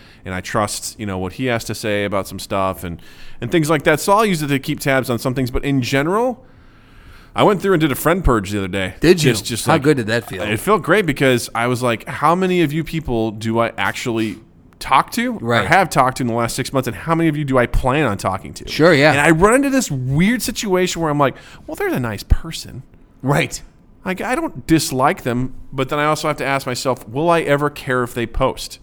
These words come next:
Speaker 2: Right.
Speaker 1: Will I ever care? You know, i-, if I talk to them again, and if the answer is no, just cut 'em out, and I let some people slide through. But
Speaker 2: Did you?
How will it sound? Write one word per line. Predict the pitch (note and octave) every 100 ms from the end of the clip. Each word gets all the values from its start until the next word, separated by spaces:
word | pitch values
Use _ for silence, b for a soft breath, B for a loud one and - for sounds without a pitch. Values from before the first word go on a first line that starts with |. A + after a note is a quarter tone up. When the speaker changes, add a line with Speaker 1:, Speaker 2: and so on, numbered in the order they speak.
| -
Speaker 2:
Right. | - C#3 G#2 - b
Speaker 1:
Will | B2
I | C3 A#2
ever | B2 B2
care? | - - D#3+ G3 C#3 F3 E3+ b b b b b - - -
You | C3+ B2
know, | A2+ -
i-, | C#3 C3
if | C3+ C3
I |
talk | C3 - G#3 -
to | C3+
them | F#2+
again, | F2+ G2 G2
and | A2
if | A2
the | - A#2 D3
answer | E3+ C#3
is | B2
no, | E3+ A3 F3
just | - C3
cut | - C3+
'em | B2+
out, | B2+ -
and |
I | A#2+
let | C3+ -
some | G2
people | G#2 D#2+
slide | - F2 D#2 -
through. | D2+ A1+ -
But | C3+
Speaker 2:
Did | B2
you? | A#2